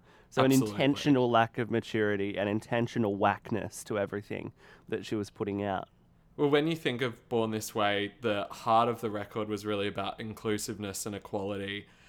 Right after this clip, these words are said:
Speaker 2: and portraying all those kind of things that her fan base had really followed her for in the first
Speaker 1: Mm.
Speaker 2: place. Um, and when you think of an, a record like Applause in comparison to Born This Way,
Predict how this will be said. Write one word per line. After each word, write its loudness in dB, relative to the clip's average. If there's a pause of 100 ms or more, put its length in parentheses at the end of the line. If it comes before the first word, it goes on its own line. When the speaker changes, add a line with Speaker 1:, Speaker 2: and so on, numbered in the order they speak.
(260)
Speaker 2:
and -2 (180)
portraying 0
all -2
those -2
kind -6
of -8
things -8
that -8
her -4
fan -4
base -6
had -8
really -6 (320)
followed 4
her 0
for -2
in -4
the -4
first -2
Speaker 1:
Mm. -6
Speaker 2:
place. -4 (400)
Um, 2 (160)
and 2
when 2
you 0
think -4
of -2
an, -4 (300)
a 2
record 2
like -2
Applause 2
in -2
comparison -4 (220)
to 0
Born 2
This -2
Way, 0